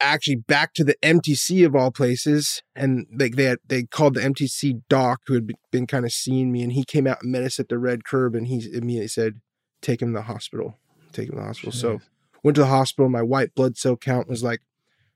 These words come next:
Speaker 1: four times what it was supposed to be. They did, like, an immediate surgery to open up my wound because my body had rejected, like, from the inside was all infected, rejected the mesh or whatever it was.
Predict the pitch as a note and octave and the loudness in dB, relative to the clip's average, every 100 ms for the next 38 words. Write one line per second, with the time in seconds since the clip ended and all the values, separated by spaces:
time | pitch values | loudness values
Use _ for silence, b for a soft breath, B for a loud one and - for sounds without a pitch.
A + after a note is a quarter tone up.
0 | - - D#3+ C#3+ C#3 B2+ B2+ C3 C3 A#2+ | -20 2 4 4 4 0 0 -2 -2 -2
1 | - B2 C3+ B2 - A#2+ A#2+ A#2+ A#2+ A#2+ | -6 -4 -2 -2 -4 -4 0 2 0 -2
2 | A2+ _ _ _ _ _ _ _ B2 A#2+ | -6 _ _ _ _ _ _ _ -6 -4
3 | A#2 A#2 A2+ A#2+ A#2 B2 B2 A#2+ - - | -4 -4 -6 -6 -2 -2 -2 -4 -6 0
4 | C3+ C3 A#2+ B2+ A2 - C3 B2 C3 A#2+ | 2 2 2 0 0 0 0 2 0 0
5 | A#2+ A#2+ A#2 C#3+ D3+ D3+ D3 - - _ | -2 -2 4 6 8 8 6 0 -14 _
6 | _ _ _ _ _ A#2+ - B2 B2 A#2 | _ _ _ _ _ -8 -2 0 0 -2
7 | - A#2+ B2 B2+ B2+ A#2 G#2 - C3+ B2+ | 0 0 0 -2 -4 -6 -8 -4 -2 -2
8 | - B2 A#2+ A2+ A2+ _ - B2 A2+ - | -4 -4 -4 -4 -12 _ -14 -10 -6 -4
9 | B2 A#2+ C3 - B2 A2+ A#2 B2 B2 - | -4 -2 -2 -2 -2 -2 -2 -2 -2 -4
10 | B2 A#2+ A2+ A2+ B2+ - A#2 A#2+ B2 A#2+ | -6 -6 -6 -2 -2 -2 -4 -2 -2 -4
11 | - A2+ B2+ C#3 C#3 C3 A2+ B2+ B2 B2 | -4 -2 0 2 2 0 -2 -2 -2 -4
12 | - | -6